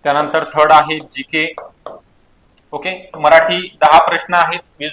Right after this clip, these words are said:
गुणांकरिता, इंग्लिश दहा प्रश्न आहेत, जीके चे वीस प्रश्न आहेत चाळीस गुणांकरिता. त्यानंतर नेक्स्ट घेऊया तुमचं जे मॅथ आणि रिझनिंग आहे, मॅथ आणि रिझनिंग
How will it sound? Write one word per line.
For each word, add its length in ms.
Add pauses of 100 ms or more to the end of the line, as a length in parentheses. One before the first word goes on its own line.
गुणांकरिता, 540
इंग्लिश 360
दहा 260
प्रश्न 260
आहेत, 240 (540)
जीके 240
चे 220
वीस 260
प्रश्न 320
आहेत 680
चाळीस 340
गुणांकरिता. 680 (380)
त्यानंतर 380 (1600)
नेक्स्ट 260
घेऊया 300 (360)
तुमचं 520 (120)
जे 320 (380)
मॅथ 220
आणि 220 (300)
रिझनिंग 380
आहे, 260
मॅथ 380
आणि 400 (300)
रिझनिंग 420